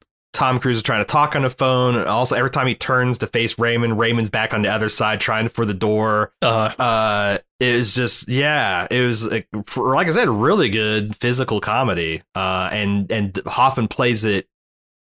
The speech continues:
Speaker 1: Hoffman is able to be that funny, and he never breaks character. And
Speaker 2: Never.
Speaker 1: he never, like, turns things up or whatever. Like, these are just nat-, this is just, like, what would happen if you try to put Raymond in a glass box.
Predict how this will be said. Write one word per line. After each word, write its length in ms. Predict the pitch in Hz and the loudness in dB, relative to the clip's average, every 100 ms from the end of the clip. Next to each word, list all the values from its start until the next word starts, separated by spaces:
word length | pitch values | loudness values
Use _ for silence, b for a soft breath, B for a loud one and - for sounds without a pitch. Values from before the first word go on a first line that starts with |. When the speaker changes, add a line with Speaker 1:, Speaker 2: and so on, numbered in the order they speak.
| _ _ _ - | _ _ _ -6
Speaker 1:
Hoffman 380 | - 185 196 190 | 2 2 4 2
is 100 | 151 | 4
able 160 | 156 | 4
to 60 | 135 | 2
be 160 | 117 120 | 0 0
that 420 | 110 123 123 - - | 0 0 0 -2 -2
funny, 500 | 147 135 101 98 - | 0 2 0 -2 -2
and 140 | 107 | 0
he 80 | 113 | 2
never 480 | 113 127 143 135 123 | 2 2 2 2 2
breaks 320 | 113 101 - | 2 0 -2
character. 560 | 120 110 90 - 73 | 0 0 0 -4 -4
And 160 | 73 101 | 0 2
Speaker 2:
Never. 140 | 104 | 4
Speaker 1:
he 40 | 127 | 4
never, 240 | 131 131 | 2 2
like, 180 | 117 107 | 0 0
turns 340 | - 127 123 - | -2 0 0 0
things 320 | 113 110 117 | 0 2 2
up 200 | 113 113 | 0 0
or 60 | |
whatever. 380 | 104 107 113 107 | 0 0 0 0
Like, 160 | 104 101 | 0 0
these 160 | 120 | 0
are 40 | 117 | 0
just 160 | 110 | -2
nat-, 280 | 107 113 110 | 0 0 0
this 160 | 117 - | 0 -2
is 60 | 113 | -2
just, 160 | 107 | -2
like, 120 | 113 | 0
what 160 | 104 117 | 0 0
would 120 | 117 | 2
happen 260 | 117 131 104 | 0 0 -2
if 60 | |
you 40 | 92 | -2
try 140 | 120 | -2
to 60 | 104 | 0
put 100 | 107 | 0
Raymond 320 | 104 104 110 | 0 0 0
in 80 | 110 | 0
a 40 | |
glass 280 | 104 117 117 | 0 0 0
box. 560 | - 143 123 - - | 2 2 2 0 -2